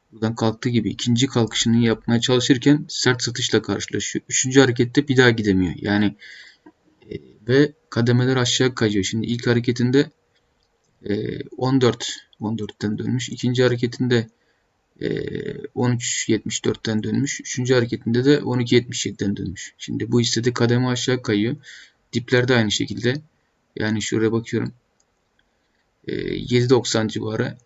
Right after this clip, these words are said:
E, ikinci dip yedi otuz üçe gelmiş. Şimdi burayı on bir seksen yedi civarına bir atış daha yapma ihtimali var. Var fakat orayı kıramazsa, e,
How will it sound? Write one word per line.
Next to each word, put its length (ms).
E, 220
ikinci 560
dip 160
yedi 220
otuz 240
üçe 220
gelmiş. 560
Şimdi 320
burayı 340
on 180
bir 80
seksen 440
yedi 260
civarına 480
bir 60
atış 340
daha 100
yapma 300
ihtimali 500
var. 240
Var 240
fakat 300
orayı 200
kıramazsa, 580
e, 40